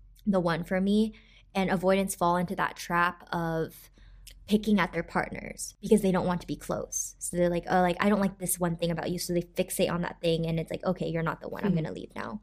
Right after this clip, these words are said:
Speaker 2: Self-defense mechanism one oh one.
Speaker 1: Yeah.
Speaker 2: <laughs> As you're saying that, I actually realize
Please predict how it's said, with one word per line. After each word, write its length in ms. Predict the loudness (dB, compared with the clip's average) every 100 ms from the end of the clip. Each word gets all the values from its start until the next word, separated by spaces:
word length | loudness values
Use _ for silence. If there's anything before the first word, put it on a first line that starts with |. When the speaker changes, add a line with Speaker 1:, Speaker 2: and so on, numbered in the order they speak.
| -12
Speaker 2:
Self-defense 1000 | -8 -4 -4 -4 -8 -6 -4 -4 -4 -6
mechanism 800 | -8 -4 -4 -4 -6 -6 -6 -10 _
one 300 | -10 -6 -4
oh 120 | -4
one. 340 | -4 -6 -6 -6
Speaker 1:
Yeah. 600 | 0 2 4 4 2 -2 -6
Speaker 2:
<laughs> 720 | -14 _ _ _ _ _ 0
As 280 | 2 2
you're 140 | 4 2
saying 440 | 2 2 0 0
that, 340 | 2 4 4 0 0
I 140 | 4
actually 480 | 4 4 0 -4 -2
realize 880 | 0 2 2 4 4 2 0 -6